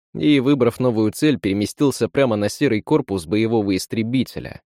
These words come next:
Его уши сразу же заложило от грохота реактивных двигателей. Капрал невольно взмахнул руками, чтобы уцепиться хоть за что-нибудь, но с законами физики даже он поспорить не мог.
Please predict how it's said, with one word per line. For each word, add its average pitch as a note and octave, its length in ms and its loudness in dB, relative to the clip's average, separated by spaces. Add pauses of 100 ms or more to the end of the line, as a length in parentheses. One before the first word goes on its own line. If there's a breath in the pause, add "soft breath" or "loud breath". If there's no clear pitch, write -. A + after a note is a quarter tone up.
(640)
Его B2+ 380 2
уши - 480 -2 (140)
сразу D3 400 0
же B2+ 120 2
заложило A#2+ 560 4
от G#2+ 100 -2
грохота B2+ 400 0
реактивных G#2+ 640 0
двигателей. A2+ 720 -4 (600)
Капрал E3 320 4
невольно C3+ 400 4
взмахнул A#2+ 500 0
руками, B2 400 0
чтобы A2 300 -2
уцепиться C3 540 -2
хоть C#3 220 0
за A#2+ 160 2
что-нибудь, C#3 720 -2 (480)
но C3+ 220 2
с A#2 60 -2
законами A#2 480 2
физики A#2 440 0
даже A2 340 0
он B2+ 220 2
поспорить F2+ 540 -4
не G2+ 120 -2
мог. - 380 -6